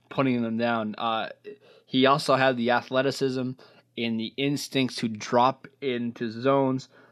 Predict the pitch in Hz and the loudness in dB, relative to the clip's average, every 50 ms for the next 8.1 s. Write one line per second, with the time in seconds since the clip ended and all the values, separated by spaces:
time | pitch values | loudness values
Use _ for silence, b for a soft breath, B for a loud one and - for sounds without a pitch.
0 | b b b - - 98 92 92 107 - - 143 131 131 120 113 113 117 113 104 | b b b -10 -8 -6 -6 -6 -4 -2 -2 0 2 2 0 0 -2 -4 -6 -6
1 | - - - 135 135 131 131 131 135 127 120 123 123 123 120 120 120 123 123 120 | -8 -6 -2 2 2 4 4 2 2 0 -2 -4 -4 -4 -4 -2 -2 -2 0 0
2 | 117 113 110 117 110 120 120 123 120 120 120 117 117 113 113 117 113 107 - - | -2 -2 -4 -6 -6 -4 -2 -2 0 0 0 -2 -2 -2 -2 -2 -2 -2 0 0
3 | 127 123 - - 123 113 107 110 104 - 117 107 104 - 110 104 - _ B B | 0 0 0 -4 -6 -4 -6 -6 -6 -6 -6 -6 -6 -6 -8 -8 -10 _ B B
4 | B B B B B B - 143 151 151 139 151 165 165 143 131 143 131 - - | B B B B B B -6 -4 -4 -2 -2 0 0 0 0 0 -2 -4 -4 -4
5 | - - - 143 139 139 143 139 - - - 139 123 123 123 - - 117 110 107 | -6 -2 2 4 4 4 4 2 0 -2 -2 -2 0 -2 -6 -6 -6 -8 -6 -2
6 | 120 123 117 - - - 110 107 107 104 _ _ _ _ _ _ _ _ _ _ | -2 -2 -4 -4 -6 -6 -6 -6 -6 -10 _ _ _ _ _ _ _ _ _ _
7 | _ _ _ _ _ _ - - - - 127 117 120 127 127 135 127 - - - | _ _ _ _ _ _ -10 -8 -4 -4 -2 0 0 2 2 0 0 -2 -6 -12
8 | 101 101 | -12 -12